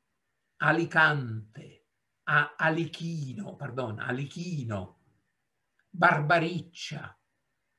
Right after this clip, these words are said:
È vero? Tutti nomi alterati, no? E anche quelli che sembrano diminutivi sono in realtà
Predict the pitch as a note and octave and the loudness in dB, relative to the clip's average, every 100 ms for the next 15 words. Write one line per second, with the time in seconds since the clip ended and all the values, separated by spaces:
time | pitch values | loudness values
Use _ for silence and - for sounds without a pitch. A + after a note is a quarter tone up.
0 | _ _ - G3 C#4+ D#3+ A#2 D3 - _ | _ _ -6 -4 2 2 2 -4 -8 _
1 | _ _ _ _ _ _ _ _ _ _ | _ _ _ _ _ _ _ _ _ _
2 | _ _ _ _ _ _ _ _ - F#4 | _ _ _ _ _ _ _ _ -6 -6
3 | - - G3 F#3+ A#3+ A3+ F3 F3 D3+ - | -6 -6 0 2 2 2 2 2 0 0
4 | F3 D#3 A#2+ G#2 G2+ - - F3+ G#3 - | 4 6 4 2 -6 -12 -10 -6 -4 -6
5 | _ _ _ _ _ _ _ D#3 F3+ B3+ | _ _ _ _ _ _ _ -4 0 0
6 | - E3+ F#3+ F3+ D3 C#3 C#3 F3 D#3+ D3+ | 0 0 2 2 0 -2 -2 -2 0 2
7 | D3 C3 C3+ C#3 C3 A#2 A#2+ G2+ G#2 G3 | 0 0 -2 -2 -4 -6 -8 -6 -4 -2
8 | D#3 B2+ B2+ C#3+ C#3 - G3 E3 - | -2 -4 -2 0 0 2 2 2 0